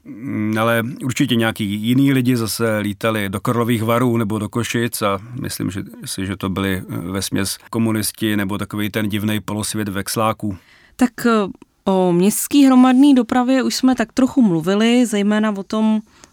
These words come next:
Speaker 2: eh, jak byly v tramvajích na oknech vylepeny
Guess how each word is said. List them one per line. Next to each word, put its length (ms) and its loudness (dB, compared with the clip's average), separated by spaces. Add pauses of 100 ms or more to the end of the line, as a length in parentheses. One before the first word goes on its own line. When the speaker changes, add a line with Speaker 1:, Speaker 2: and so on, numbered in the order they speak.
(160)
Speaker 2:
eh, 300 0
jak 140 0
byly 180 0
v 80 -12
tramvajích 540 0
na 120 0
oknech 460 0
vylepeny 520 2